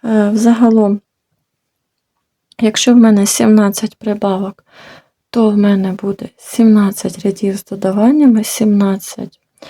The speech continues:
без прибавок. Е, тобто я маю пров'язати тридцять чотири ряди, і останній ряд буде без прибавок. І ось тут перед маркером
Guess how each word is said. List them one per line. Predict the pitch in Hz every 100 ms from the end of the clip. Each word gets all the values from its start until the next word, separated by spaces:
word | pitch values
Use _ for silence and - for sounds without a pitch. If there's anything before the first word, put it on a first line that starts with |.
| - _ -
без | 196 180 196 208
прибавок. | - 277 269 285 285 285 277 _ _ _ _ _ _ -
Е, | 214 202 196 208 _ _ -
тобто | 294 311 -
я | 226 220 240
маю | 254 220 233 220
пров'язати | - 208 202 196 220 247 -
тридцять | - - 214 - - -
чотири | - - 196 196 185
ряди, | 180 175 190 - 294 _ _ _ _ -
і | 285
останній | - 196 - 214 208 190 190
ряд | 226 302 -
буде | 226 247
без | 220 208 -
прибавок. | - 202 202 185 185 190 - _ _ _ 285
І | 294
ось | 226 220
тут | - 208 -
перед | - 208 196 196
маркером | 196 214 - 302 415